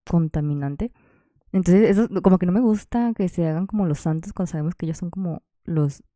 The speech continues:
más responsables, ¿no? La gente como con más dinero es la más responsable de la contaminación. Entonces, como que vengas a decirme de que no compres fast fashion porque tú eres, o sea,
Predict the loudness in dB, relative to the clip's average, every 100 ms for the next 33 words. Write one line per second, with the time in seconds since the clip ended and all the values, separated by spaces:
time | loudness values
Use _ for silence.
0 | -10 -4 -2 -2 -4 -2 -4 -2 -4 -4
1 | -4 -2 -6 -8 -10 -6 -4 -4 -6 -8
2 | -6 -6 -6 -8 -10 -12 -12 -12 -10 -10
3 | -12 -16 _ _ _ _ _ _ _ _
4 | _ _ _ -4 -2 0 -2 -4 -4 -6
5 | -6 -4 -4 0 -2 0 -4 0 0 0
6 | -6 -8 -8 -6 -8 -10 -6 -6 -4 -6
7 | -4 -4 -6 -8 -14 -12 -12 -12 -10 -10
8 | -6 -4 -4